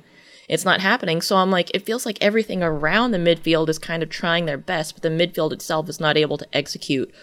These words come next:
what Gotham needs right now based on the personnel that they have around them. And I'm like, maybe that means trying to figure out a way to integrate Jen Cujo more into that midfield to give Christy another,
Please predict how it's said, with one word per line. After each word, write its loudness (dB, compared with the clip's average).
what 4
Gotham 2
needs 0
right 2
now 0
based 2
on 0
the 0
personnel 2
that -4
they -2
have 0
around 2
them. -4
And 0
I'm -2
like, 2
maybe 4
that 2
means 0
trying 2
to -10
figure 2
out 6
a 6
way 6
to -2
integrate 0
Jen 2
Cujo 2
more 4
into 0
that 2
midfield 2
to -2
give 0
Christy 0
another, 4